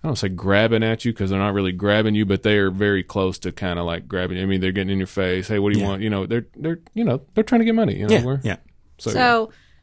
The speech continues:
Speaker 3: the guy comes up and he said, "Oh, this way, this is where you go get the cab." And we're like, I'm like, "Okay." We're following him, and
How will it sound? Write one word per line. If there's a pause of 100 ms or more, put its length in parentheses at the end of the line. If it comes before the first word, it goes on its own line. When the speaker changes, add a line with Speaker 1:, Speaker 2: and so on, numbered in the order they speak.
(120)
Speaker 3:
the
guy
comes
up
and
he
said,
"Oh,
this
way,
this
is
where
you
go
get
the
cab."
And
we're
like,
I'm
like,
"Okay."
We're
following
him,
and